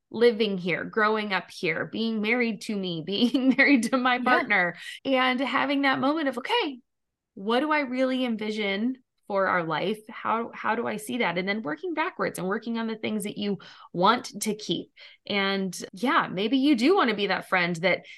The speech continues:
Speaker 1: is like, "No, I always wanna be that person that's there for my friends as long as I already have my family taken care of," right? There can
Speaker 2: Exactly.
Speaker 1: always be that if then too part of it.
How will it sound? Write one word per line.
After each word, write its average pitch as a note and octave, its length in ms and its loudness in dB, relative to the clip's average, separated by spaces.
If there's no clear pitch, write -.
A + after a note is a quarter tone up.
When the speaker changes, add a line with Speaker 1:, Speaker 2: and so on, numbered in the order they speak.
Speaker 1:
is G3 160 -2
like, A3 200 0
"No, E4+ 200 2
I B2+ 160 2
always D#4 340 2
wanna B3+ 140 0
be A3+ 100 2
that G3+ 160 0
person F3+ 340 -2
that's - 280 -6
there F3+ 200 4
for E3+ 160 -2
my E3+ 160 -4
friends F3 520 -2
as F#3 220 -2
long F3 260 0
as F3 300 -2
I F#3+ 220 0
already G3 340 4
have F3+ 260 0
my F3+ 200 0
family G3+ 500 -2
taken F#3 340 -4
care F3 300 -2
of," - 180 -2
right? - 220 4
There A#3+ 120 6
can B3+ 180 4
Speaker 2:
Exactly. - 40 -10
Speaker 1:
always C#4+ 600 0
be A#3+ 200 -2
that G3 300 0
if G#3+ 180 2
then F#3 380 0
too F3+ 480 0
part F#3+ 240 -2
of F3 100 -2
it. E3 220 -4